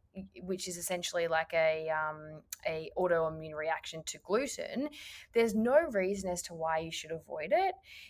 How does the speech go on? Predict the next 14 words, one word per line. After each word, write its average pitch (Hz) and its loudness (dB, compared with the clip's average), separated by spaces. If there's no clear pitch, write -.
In 226 2
saying 214 2
that, 160 0
if 202 -8
you 285 -6
feel 339 -2
like 190 4
from 180 -4
a 170 -2
digestive 165 -4
perspective 165 -6
you're 165 -4
better 156 4
off 160 -4